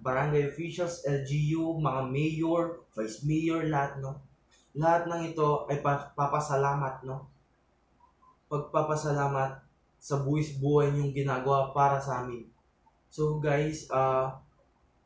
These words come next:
ang gusto ko lang naman sabihin sa inyo, sa lahat, sa lahat natin na mag-ingat po tayo, keep safe, wala pong labas ng labas, no? At wala nang masyadong matitigas ang ulo. Kung sabing E C Q, no?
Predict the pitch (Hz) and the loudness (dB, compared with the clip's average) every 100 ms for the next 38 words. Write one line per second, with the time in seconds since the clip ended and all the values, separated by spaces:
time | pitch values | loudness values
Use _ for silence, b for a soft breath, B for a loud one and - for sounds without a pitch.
0 | _ _ _ - 165 165 185 180 175 170 | _ _ _ -4 -2 0 2 4 4 2
1 | 170 160 156 156 151 156 151 - 165 175 | 0 -2 -4 -2 2 2 0 -2 0 2
2 | 170 151 147 - - 180 170 175 160 151 | 2 0 -2 -4 -8 2 6 6 4 0
3 | - - 170 165 165 156 156 151 143 143 | -6 -4 0 4 2 2 -2 0 -2 -4
4 | 143 143 143 - - - - 151 151 170 | 2 2 2 -2 -14 -20 -6 -2 0 0
5 | 165 170 - 156 147 143 143 139 - - | -2 -4 -4 -4 2 4 4 0 -2 -10
6 | - - 170 165 - 151 151 156 147 160 | -20 -6 -4 -4 -4 -2 -2 -4 -4 2
7 | 165 160 160 156 151 151 156 151 131 127 | 4 4 0 -2 -2 -2 0 0 0 -4
8 | 131 - 139 151 - - - - - - | -10 -12 -8 -6 -6 -12 -20 -20 -20 -20
9 | - - - 165 160 156 185 190 185 185 | -20 -20 -8 -8 -4 0 2 2 -2 -4
10 | 180 175 175 170 175 175 170 165 147 151 | -4 -2 -2 0 -2 -4 -6 -8 -10 -8
11 | 160 170 170 165 170 165 151 156 147 147 | -6 -6 -6 -4 -4 -6 -6 -4 -2 -2
12 | 147 - _ _ 170 175 180 170 175 - | -4 -12 _ _ -10 0 0 2 -2 -6
13 | - 190 - - 185 - 165 156 160 151 | -12 -8 -8 -6 -8 -6 -4 -4 -6 -4
14 | 160 - | -4 -4